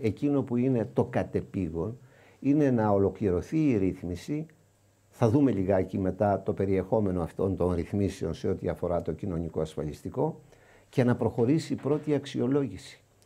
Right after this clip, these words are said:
Εάν πάρει η χώρα μας την πρώτη αξιολόγηση,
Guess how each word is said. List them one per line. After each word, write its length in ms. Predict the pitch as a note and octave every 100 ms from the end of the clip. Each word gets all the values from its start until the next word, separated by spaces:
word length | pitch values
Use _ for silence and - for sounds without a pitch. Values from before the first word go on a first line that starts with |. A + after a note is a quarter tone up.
| _ - - -
Εάν 400 | - G#2+ C3 E3
πάρει 280 | F3 F3 D#3
η 80 | C3
χώρα 300 | - A#2+ A2+
μας 180 | G2+ F#2+
την 140 | A2
πρώτη 360 | F#2 B2+ C#3+ D3
αξιολόγηση, 960 | C3 - G#2+ F#2+ E2+ E2 E2 - G2+